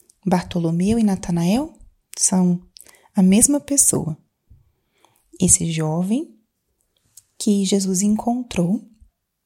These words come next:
e que deu a ele essa característica de ser um israelita de verdade, um homem sem falsidade.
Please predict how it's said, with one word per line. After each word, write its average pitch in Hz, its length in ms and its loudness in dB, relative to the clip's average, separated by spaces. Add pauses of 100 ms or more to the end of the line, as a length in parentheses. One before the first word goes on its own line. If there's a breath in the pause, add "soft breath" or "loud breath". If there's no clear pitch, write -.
(1400 loud breath)
e 233 100 -2
que 262 160 -6
deu 262 300 -2
a - 100 -8
ele 220 140 -2
essa 214 180 0
característica 190 840 -6
de 180 120 -4
ser 202 500 2 (1160)
um 240 140 6
israelita 202 640 0
de 202 140 -6
verdade, 165 480 -6 (100)
um 208 180 2
homem 220 300 -4
sem 214 340 0
falsidade. 180 1040 -6